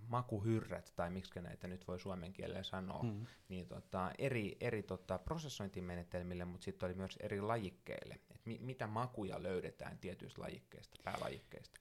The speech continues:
Speaker 2: Kyllä tää kirja kurottaa hyvin monenlaiseen eri tällaiseen alueeseen, ja se, mistä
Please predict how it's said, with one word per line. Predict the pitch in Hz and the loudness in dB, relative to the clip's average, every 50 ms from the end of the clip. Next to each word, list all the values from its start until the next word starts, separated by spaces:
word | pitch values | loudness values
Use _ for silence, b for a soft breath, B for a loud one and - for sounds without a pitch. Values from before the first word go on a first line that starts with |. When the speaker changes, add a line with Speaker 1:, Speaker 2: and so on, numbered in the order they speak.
| - - - | -12 -6 2
Speaker 2:
Kyllä | - 190 131 120 | 4 6 6 8
tää | 117 139 139 | 8 8 6
kirja | - - 165 156 147 127 | 6 6 6 6 6 6
kurottaa | - 147 143 143 127 - - - 113 113 113 | 6 6 8 8 6 6 8 8 10 10 10
hyvin | 131 139 131 120 | 10 8 8 8
monenlaiseen | 123 135 135 127 117 98 92 92 90 92 92 - - 92 90 90 90 87 90 92 - - - | 8 10 10 8 8 8 6 4 4 4 4 4 4 4 4 4 2 0 -2 -4 -6 -4 2
eri | 113 110 110 104 92 85 82 - - B B B B B B B B B B B B B B B | 4 4 4 4 4 0 -2 -4 -6 B B B B B B B B B B B B B B B
tällaiseen | - 101 92 90 87 87 - 101 95 92 - | -2 0 2 4 4 4 4 2 2 2 4
alueeseen, | - 107 104 104 98 98 92 87 87 87 - - - 92 90 90 90 | 6 6 8 8 6 6 6 4 4 2 2 2 2 2 2 2 2
ja | 92 92 92 - - - - 113 - 113 113 | 0 0 0 0 -2 -4 -6 -6 -4 -2 0
se, | 113 - 135 | 4 6 6
mistä | 127 117 - | 6 6 6